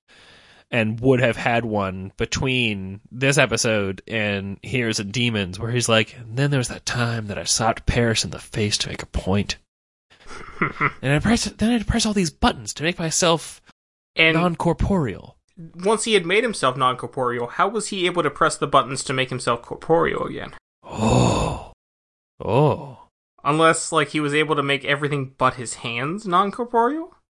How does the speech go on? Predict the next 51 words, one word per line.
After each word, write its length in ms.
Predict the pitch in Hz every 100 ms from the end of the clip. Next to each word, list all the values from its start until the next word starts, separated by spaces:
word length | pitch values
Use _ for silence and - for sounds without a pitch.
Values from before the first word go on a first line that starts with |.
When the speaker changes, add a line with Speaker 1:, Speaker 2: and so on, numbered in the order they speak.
| _ _ _
Speaker 1:
Well, 120 | 151
may-, 80 | 160
Speaker 2:
So 100 | -
Speaker 1:
yeah, 100 | 214
maybe 200 | 120 127
he 60 | 143
just, 220 | 135 - -
well, 140 | 156 143
maybe 220 | 131 165
he 40 |
just 180 | 151 143
made 160 | 156 170
his 120 | 151
head 240 | 185 240 _ _ -
non-corporeal. 800 | 110 101 113 - 95 71 64 - - -
Speaker 2:
<laughs> 100 | - - - - - _ _ - - -
But 100 | 185
that 60 | 185
w-, 200 | 196 208
it 100 | 190
was 180 | 202 190
the 80 |
perfect 340 | 185 196 175 143
response 400 | 131 - 110 -
to 80 | 110
Paris. 500 | 127 - - - - - _ _ _
Speaker 1:
<laughs> 320 | - - -
Yeah. 400 | - 139 151 127 - _ _ _
Slapping 480 | - - 185 175
Paris 320 | 160 190 165 147
is 100 | 127
always 260 | 170 165
the 80 | 107
right 240 | - 82 60
idea. 420 | 60 78 - - - -
Speaker 2:
Yes. 360 | - - - - - - - - - -
I 180 | 160 165
Speaker 1:
He's 140 | 160
just 140 | 151
a 40 | 156
big 320 | 139 180 160
walking 320 | 151 156 156
hormone. 500 | 139 180 190 131 -
Speaker 2:
Yes! 520 | 381 311 320 - -
Speaker 1:
Coming 260 | - 175 170
at 100 | 156
women 280 | 156 175 139
at 160 | 107
warp 320 | 143 156 - -
speed. 500 | - 190 127 -
<laughs> 40 | -